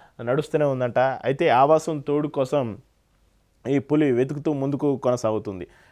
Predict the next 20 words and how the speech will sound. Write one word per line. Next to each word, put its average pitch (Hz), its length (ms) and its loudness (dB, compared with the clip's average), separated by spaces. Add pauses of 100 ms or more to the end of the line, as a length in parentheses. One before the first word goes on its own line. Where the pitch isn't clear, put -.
(120)
హైదరాబాద్ 147 400 4
నగరానికి 135 540 2
కేవలం 135 480 4 (320)
అరవై 139 220 2
కిలోమీటర్ల 135 580 0
దూరంలో 135 460 0
బెబ్బులి 131 400 -4
పులి 135 240 -6
ఉందంటూ 120 460 -6
వార్త 117 300 -2
ప్రధాన 117 340 -6
వార్తగా 110 340 -6
నిలుస్తుంది. 107 480 -8
ఇక 135 360 2 (1900)
సికింద్రాబాద్ 185 600 6
జిల్లా 170 400 4
కోసం 160 400 0
కేటీఆర్ 151 540 2
డ్రామాలు 139 600 2
అంటూ 127 380 -2